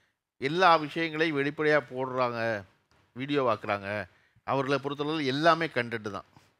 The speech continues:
உடம்பு சரியில்லாம காய்ச்சல்ல படுத்து கிடந்து குளுக்கோஸ் ஏறுனா, "என் புருஷனுக்கு உடம்பு சரியில்லைங்கிற" ஒரு வீடியோ, அடிபட்டு வந்தா ஒரு வீடியோ, கல்யா-, த-, தங்கச்சி மக காது குத்துக்கு போனா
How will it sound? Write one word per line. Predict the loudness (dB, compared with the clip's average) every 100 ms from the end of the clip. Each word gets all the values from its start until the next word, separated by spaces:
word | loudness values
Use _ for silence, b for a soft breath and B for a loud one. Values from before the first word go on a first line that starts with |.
| _ _
உடம்பு | -6 -6 -4
சரியில்லாம | -2 -2
காய்ச்சல்ல | 0 0 0 0
படுத்து | -2 -4 -6
கிடந்து | -6 -6 -6
குளுக்கோஸ் | -8 -6 -6 -4
ஏறுனா, | -4 -2 -4 B B B
"என் | -8 -6
புருஷனுக்கு | -6 -4 -2
உடம்பு | -2 -2
சரியில்லைங்கிற" | -2 0
ஒரு | 0 -2
வீடியோ, | -4 -6 -10 _ _ _ _ _ _ _ _ _ _
அடிபட்டு | -4 0 0 0
வந்தா | 2 2
ஒரு | 2
வீடியோ, | -2 -6 -8 -12 _ _ _ _ _ _ _
கல்யா-, | 0 2 2 2
த-, | 0 0 0 0 -2 -2
தங்கச்சி | -2 -2 -4 -4
மக | -2 0
காது | 2 2
குத்துக்கு | 0 -6 -8
போனா | -4 0 -2